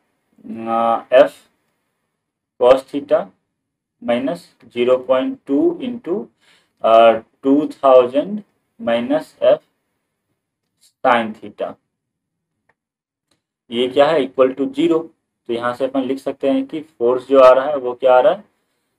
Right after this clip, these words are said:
F equals to, uh, zero point two into two thousand, तो क्या हो गया ये, Four hundred divide by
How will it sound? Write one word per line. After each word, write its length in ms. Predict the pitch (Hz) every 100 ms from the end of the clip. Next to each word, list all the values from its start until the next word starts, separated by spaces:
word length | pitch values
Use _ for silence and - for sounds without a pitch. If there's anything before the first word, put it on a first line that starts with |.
| _ -
F 140 | 123 -
equals 420 | 127 135 135 135
to, 200 | 190 233 - _ _
uh, 400 | 110 107 110 110
zero 340 | 107 120 123 127
point 340 | 135 135 135
two 200 | 135 135
into 320 | 135 135 131
two 140 | 135 135
thousand, 360 | 127 123 123
तो 100 | 127
क्या 160 | 127 131
हो 100 | 131
गया 100 | 135
ये, 200 | 165 180 _ _ _
Four 340 | 131 139 143 - _ _ _ _ _ _ _ _
hundred 420 | 127 135 143 196 208 _ _ _ _ _ _ 123
divide 440 | 123 123 127 123
by 180 | 170